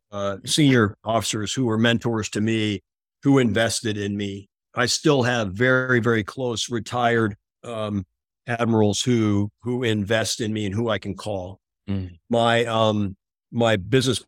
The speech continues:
Speaker 1: partner, close confidant and mentor, Ben Carroll, who I mentioned the acknowledgments of the book. The book doesn't get written without him. He's
Speaker 2: Mm.
Speaker 1: the closest I have right now to a life coach and a
Speaker 2: Mm.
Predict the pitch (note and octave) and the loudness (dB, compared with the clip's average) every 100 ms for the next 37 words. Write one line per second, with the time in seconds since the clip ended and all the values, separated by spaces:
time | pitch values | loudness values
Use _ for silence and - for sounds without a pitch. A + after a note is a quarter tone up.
0 | _ _ _ - B2 A2+ A2 G2+ - C3+ | _ _ _ -2 0 2 0 -2 -2 -2
1 | - - B2 A2 A#2 A2 A2 G#2 A2+ G#2 | -2 -6 -6 -6 -4 -4 -2 0 -2 -4
2 | G#2+ F#2+ A2 - A#2+ A2+ G2+ G#2 G#2 G#2+ | -4 -2 -2 0 0 2 0 0 -2 -2
3 | G#2 G#2+ G#2 G2 G#2+ G#2 G#2 - G#2 F#2 | -4 -6 -4 -2 -2 -2 -4 -4 -6 0
4 | G#2+ - A2+ G2+ A2 G#2 G2+ G#2 G#2 G2 | -2 0 -4 0 0 0 -4 -4 -4 -4
5 | F#2+ G#2+ G#2 G2+ F#2+ G#2 G2+ F#2+ - - | -6 -4 -2 -2 -2 -2 -4 -6 -8 -4
6 | A2+ G#2+ G2 G2 F2 _ _ _ A#2+ - | -2 0 -2 -4 -8 _ _ _ -4 -2
7 | C#3 C3+ - G#2 B2 A2 G#2 G#2+ G#2 G#2 | 0 0 0 -2 -2 0 0 0 -2 -4
8 | G2+ G2 G2 - A2+ G2+ G#2 G#2+ G#2+ G2+ | -4 -6 -6 -6 -4 -2 -2 -2 -2 -2
9 | - - A#2 G#2 - - _ _ _ - | -4 -2 0 0 -2 -8 _ _ _ -8
10 | A2 F#3 A#2+ | 0 2 2